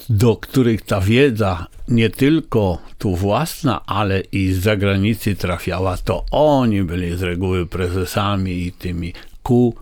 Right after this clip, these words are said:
i mieli wokół siebie, e, pszczelarzy i przekazywali tą wiedzę i jest efektem to, że dzisiaj mamy na bardzo wysokim, a Unia Europejska poprzez swoje wsparcie doprowadziła do tego, że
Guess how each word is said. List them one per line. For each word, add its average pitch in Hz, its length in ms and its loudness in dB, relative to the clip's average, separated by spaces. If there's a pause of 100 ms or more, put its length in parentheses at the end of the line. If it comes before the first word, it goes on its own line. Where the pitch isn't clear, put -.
(140)
i 101 140 -2
mieli 92 320 0
wokół 87 400 -4
siebie, 92 420 -2 (500)
e, 80 580 -6
pszczelarzy 123 680 2
i 110 100 0
przekazywali 87 840 -2
tą 85 180 -6
wiedzę 82 400 -2
i 233 100 2
jest 196 300 0
efektem 135 600 -2
to, 82 260 -6
że 107 180 0
dzisiaj 95 360 -2
mamy 98 320 0
na 85 180 0
bardzo 98 480 0
wysokim, 90 600 -4 (180)
a 95 320 -4 (720)
Unia 139 400 4
Europejska 95 880 -2
poprzez 95 440 -4
swoje 92 400 -2
wsparcie 156 580 -2
doprowadziła 92 880 -2
do 82 180 -6
tego, 160 480 0
że 107 220 -2